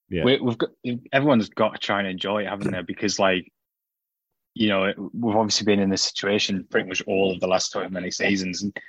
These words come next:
Speaker 2: it has really felt like the end of the world, hasn't it? And then on this occasion, it's like, a rare one where if it happens,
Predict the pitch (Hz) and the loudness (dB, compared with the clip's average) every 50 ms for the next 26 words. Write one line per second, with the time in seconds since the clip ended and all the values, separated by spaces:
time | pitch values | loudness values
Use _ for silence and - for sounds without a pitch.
0 | - - _ _ _ - 104 - 110 107 98 95 92 98 104 98 92 95 90 - | -20 -20 _ _ _ -2 2 2 4 4 4 4 4 4 4 4 4 2 0 2
1 | 98 98 98 90 98 98 92 92 95 - _ - 98 101 98 98 98 95 90 92 | 2 2 4 4 4 2 2 2 0 -6 _ -12 -8 -6 -4 -4 -4 -6 -8 -6
2 | 90 95 101 104 95 107 98 92 - 107 95 92 - _ _ _ - 107 98 95 | -2 -2 -2 0 0 -2 -2 -2 -2 -4 -6 -6 -8 _ _ _ -8 -6 -4 -2
3 | 92 95 95 95 - _ _ - 104 98 95 104 - - 110 - - 101 95 92 | -2 -2 -2 -4 -6 _ _ -2 0 2 2 2 2 2 0 2 2 2 2 0
4 | 90 90 87 87 85 - - 101 90 90 90 90 _ _ _ _ - 104 95 98 | -2 -4 -6 -6 -8 -2 2 2 2 2 2 -2 _ _ _ _ -12 -8 -2 2
5 | 98 95 98 101 101 95 90 87 87 90 92 90 87 90 87 85 - _ _ _ | 4 6 6 6 4 4 0 0 -2 -2 0 0 2 2 0 -2 -4 _ _ _
6 | _ _ _ _ _ _ _ _ _ _ _ _ _ _ _ _ - - - - | _ _ _ _ _ _ _ _ _ _ _ _ _ _ _ _ -8 -6 -4 -4
7 | - 98 110 104 - - - 95 90 87 87 - - - | 0 2 2 2 2 0 -6 -8 -8 -8 -8 -8 -10 -10